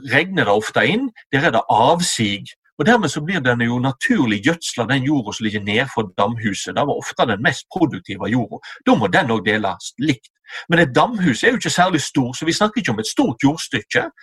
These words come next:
La oss si at det er en, på det meste ti meter. Har du ti brukere, så får de en meter hver, ofte mindre.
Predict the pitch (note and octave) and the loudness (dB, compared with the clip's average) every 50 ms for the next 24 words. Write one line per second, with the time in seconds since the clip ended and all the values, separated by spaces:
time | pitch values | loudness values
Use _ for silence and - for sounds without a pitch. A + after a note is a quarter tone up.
0 | - - - - _ - D#4 C4 - - - F#3+ C#3 G2 F2+ F2+ - A#2+ G#2+ A2 | -20 -20 -20 -6 _ 4 4 4 4 2 0 2 2 2 0 -2 -2 0 2 2
1 | A#2+ A2+ G2 F#2+ F#2+ F#2+ - _ _ _ _ _ _ _ _ _ - A#2+ G#2 A2 | 4 4 2 2 0 -4 -8 _ _ _ _ _ _ _ _ _ -14 -12 -12 -12
2 | - - B2+ B2 G#2+ G#2+ A#2+ C3+ C3+ - - A#2+ G#2 - - F3+ C3+ G#2+ G2+ C3+ | -6 0 0 0 2 2 0 0 0 0 -2 -2 -2 -2 0 -2 0 0 0 0
3 | B2 F#2+ - - - F#3 A#3 C4+ A3+ D3 C3 - - A3 D3 A#2+ A#2+ C#3+ E3 F3 | -2 -2 -2 -4 0 4 4 4 4 2 -2 -2 0 0 2 2 2 2 2 0
4 | - - A#2 C#3+ D3 G#3 G3+ B3+ A3+ E3+ - - E3+ C3+ C3 C#3+ A2 F#2+ - G2+ | 0 0 0 0 0 0 2 2 2 2 2 0 0 0 0 0 0 -2 -2 -6
5 | - - A#2+ F2 - - - - - - A3 - - - A#2 B2+ A#2+ - G2+ E2+ | -6 -2 -2 -2 -2 -2 -8 -6 0 0 0 0 0 -2 0 0 0 -2 -4 -8
6 | - - - | -16 -18 -18